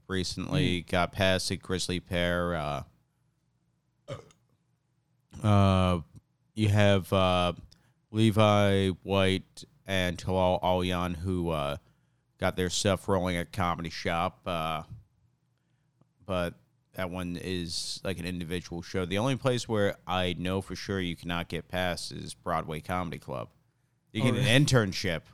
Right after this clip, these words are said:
Speaker 2: <laughs> Yeah, I think that, that one is, uh, Scamapalooza. I feel like,
Speaker 1: Yeah.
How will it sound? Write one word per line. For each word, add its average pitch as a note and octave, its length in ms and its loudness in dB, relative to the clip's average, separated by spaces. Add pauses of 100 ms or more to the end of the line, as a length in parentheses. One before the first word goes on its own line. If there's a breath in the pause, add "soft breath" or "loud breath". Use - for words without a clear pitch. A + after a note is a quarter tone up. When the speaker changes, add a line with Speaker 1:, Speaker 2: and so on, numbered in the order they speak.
(220)
Speaker 2:
<laughs> D#3 600 2 (800 soft breath)
Yeah, B2 200 4
I B2 80 0
think F3+ 240 0
that, D3 260 4
that G#3+ 220 6
one F#3+ 180 2
is, A#2+ 240 0
uh, F#2 480 -6
Scamapalooza. D3 1300 -2
I A2 120 -10
feel C#3+ 160 -4
like, C#3 60 8
Speaker 1:
Yeah. A#2 180 6